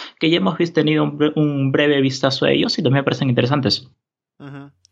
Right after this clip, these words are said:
Speaker 2: Sí, y directamente en esa última parte, como ya decías, incluso la reina, ¿no? Y los,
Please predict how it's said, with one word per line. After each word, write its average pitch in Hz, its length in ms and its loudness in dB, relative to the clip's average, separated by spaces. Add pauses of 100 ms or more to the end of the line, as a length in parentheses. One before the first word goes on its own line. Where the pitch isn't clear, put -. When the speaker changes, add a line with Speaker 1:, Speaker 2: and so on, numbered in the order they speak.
(680)
Speaker 2:
Sí, 117 460 -10
y 156 100 -2
directamente 208 480 2
en 185 80 2
esa 196 140 2
última 175 260 2
parte, 180 320 2
como 131 220 -4
ya 151 120 2
decías, 156 680 -4 (440)
incluso 160 360 -2
la 127 100 4
reina, 123 400 0
¿no? 131 220 -6
Y 107 240 -8
los, 123 340 -6